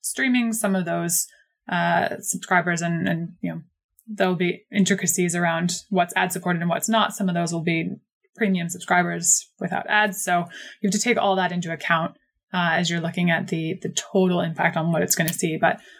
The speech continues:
I think against the, the time zone, certainly the, the cord cutting element has to be included in that analysis.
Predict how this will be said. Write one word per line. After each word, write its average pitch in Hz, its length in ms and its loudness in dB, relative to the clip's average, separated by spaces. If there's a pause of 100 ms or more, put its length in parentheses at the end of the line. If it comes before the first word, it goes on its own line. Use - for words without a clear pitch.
(140)
I 190 60 4
think 185 220 2
against 180 540 0
the, 170 280 4
the 180 80 -4
time 175 320 0
zone, 170 420 -2
certainly 170 460 2
the, 185 400 2 (120)
the 185 80 2
cord 180 220 2
cutting 165 220 0
element 160 300 0
has 160 220 0
to 175 40 -6
be 160 80 -4
included 175 400 -2
in 180 100 2
that - 140 2
analysis. - 640 0